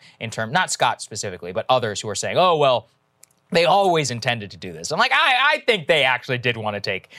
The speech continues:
the city," but they also had, as any military operation, a plan B. So the core thing that you need to know is that this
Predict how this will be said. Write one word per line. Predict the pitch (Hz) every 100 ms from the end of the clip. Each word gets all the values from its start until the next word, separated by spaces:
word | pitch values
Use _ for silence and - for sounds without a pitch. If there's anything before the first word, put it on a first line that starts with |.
| -
the | -
city," | 127 147 110
but | 110 220 190 -
they | 156
also | 151 147 143 131
had, | 113 110 107
as | 110 113
any | 143
military | 160 131 120 - 110 95
operation, | 92 - 95 90 95 92 - -
a | -
plan | - 117 107
B. | 92 85
So | - 143
the | 143 135
core | - - 214 208 202 - -
thing | 151
that | 143 127
you | 139
need | 135 123
to | 117
know | 98 90 90 _ -
is | - 120
that | - 107 104 - _ -
this | 104 143 185 -